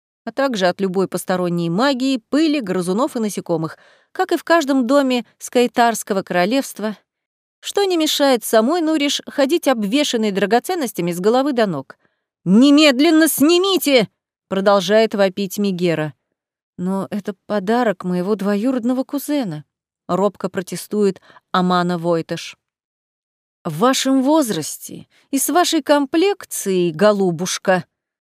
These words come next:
накрашенные желтые совиные глаза Нуриш обдают презрением пухленькую фигурку моей шестидесятидвухлетней коллеги. "Принимать подобные подарки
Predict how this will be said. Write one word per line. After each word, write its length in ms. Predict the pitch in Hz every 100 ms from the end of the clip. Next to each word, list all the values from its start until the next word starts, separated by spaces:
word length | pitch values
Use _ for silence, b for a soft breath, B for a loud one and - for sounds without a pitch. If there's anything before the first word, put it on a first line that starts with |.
| -
накрашенные 720 | 190 214 262 302 302 277 269
желтые 420 | 220 262 262 254
совиные 540 | 226 247 233 240 220 202
глаза 380 | 196 202 202 202
Нуриш 420 | 254 277 247 - b b
обдают 540 | 180 190 226 254 294 -
презрением 760 | 233 220 240 311 262 220 190
пухленькую 640 | - 339 277 262 247 240
фигурку 540 | 214 220 226 277 - 233
моей 360 | 220 220 240
шестидесятидвухлетней 1400 | 226 226 - - 208 208 208 - 175 185 - 202 214 196 180
коллеги. 560 | 196 175 160 143 143 _ _ _ _ _ _
"Принимать 720 | 165 202 240 269 311 285 -
подобные 640 | 208 202 269 202 180 170
подарки 760 | 190 185 247 302 - - -